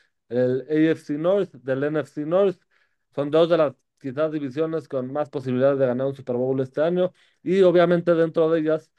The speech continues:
se encuentra mi equipo, los Cuervos, poderosísimos Cuervos de Baltimore, y el equipo de el Abogánster, los Acereros de Pittsburgh.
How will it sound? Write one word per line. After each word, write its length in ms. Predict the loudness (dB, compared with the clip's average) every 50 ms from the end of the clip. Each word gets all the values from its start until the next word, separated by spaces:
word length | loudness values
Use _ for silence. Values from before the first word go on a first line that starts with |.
| _ _ _ _ _ _ _ _ -8
se 60 | -6
encuentra 360 | -4 0 0 0 0 0 -2
mi 200 | 0 0 0 0
equipo, 500 | 0 -2 -4 -8 -6 -4 -4 -4 -4 -4
los 400 | -6 -6 -6 -8 -8 _ _ _ _
Cuervos, 500 | -2 0 0 0 0 -2 -4 -4 _ _ _ _ _
poderosísimos 720 | -4 -2 -2 0 0 -2 -4 -6 -8 -8 -6 -6 -6 -4 -2
Cuervos 300 | 0 0 2 2 2 2
de 60 | 4
Baltimore, 500 | 2 2 2 0 -2 -2 0 -2 -2 -4 _ _ _ _ _ _ _ _ -12
y 120 | -6 -2 0
el 100 | 0 0
equipo 420 | -2 -4 -4 -2 0 2 2 2
de 340 | 2 0 0 0 0 -2 -2
el 80 | -2
Abogánster, 840 | -4 -4 -4 -4 -4 -4 -6 -6 -6 -8 -8 -8 -6 -6 -8 -10 -12 -10
los 220 | -8 -8 -6 -4
Acereros 420 | -4 -4 -4 -2 0 0 2 2 0
de 100 | 0 -2
Pittsburgh. 480 | -4 -6 -8 -6 -6 -8 -8 -8 -10